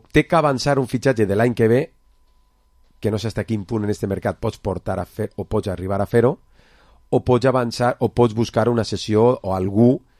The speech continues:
que puga vindre sí, que sàpigues que te pot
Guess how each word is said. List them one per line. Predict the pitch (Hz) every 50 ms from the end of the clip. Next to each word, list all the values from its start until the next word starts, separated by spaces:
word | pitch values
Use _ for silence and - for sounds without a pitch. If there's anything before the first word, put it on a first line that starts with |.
| _ _ _ _
que | - 107 -
puga | - 120 110 110 110 110
vindre | 113 110 110 107 104
sí, | 98 - 117 120 123
que | 123 - 104
sàpigues | - - 113 107 - 123 120 123 127 117 -
que | - - 110
te | - 113 104
pot | - _ - 117 117 120 -